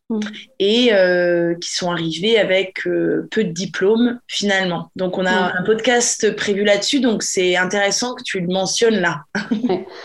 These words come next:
Speaker 1: Bah oui, oui, parce que moi, ce que je dis, j'ai un bac plus deux et, euh,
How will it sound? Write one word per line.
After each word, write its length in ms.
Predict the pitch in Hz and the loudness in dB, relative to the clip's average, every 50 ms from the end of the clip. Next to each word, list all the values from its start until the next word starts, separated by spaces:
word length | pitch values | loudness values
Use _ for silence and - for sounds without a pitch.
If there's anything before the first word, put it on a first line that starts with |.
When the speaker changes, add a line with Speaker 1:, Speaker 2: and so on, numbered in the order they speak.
| - - - | -10 -2 2
Speaker 1:
Bah 80 | 202 226 | 6 6
oui, 80 | 247 254 | 6 6
oui, 100 | 254 269 | 6 4
parce 220 | 240 240 214 - - | 2 2 0 0 0
que 80 | - | 0
moi, 220 | 196 190 202 214 185 | 0 0 0 0 -2
ce 100 | - - | -2 -4
que 80 | 196 | -4
je 80 | 185 - | -4 -4
dis, 180 | - 240 262 247 | -2 -2 -2 0
j'ai 120 | - 190 | 0 0
un 160 | 170 170 170 | -2 -2 -2
bac 300 | 165 185 190 185 190 - | 0 0 0 0 -2 -4
plus 220 | - 185 180 170 175 | -4 -4 -4 -2 0
deux 260 | 214 233 254 269 247 | 2 4 4 4 4
et, 160 | 196 170 165 | 2 2 2
euh, 220 | 160 160 160 160 | 2 2 0 0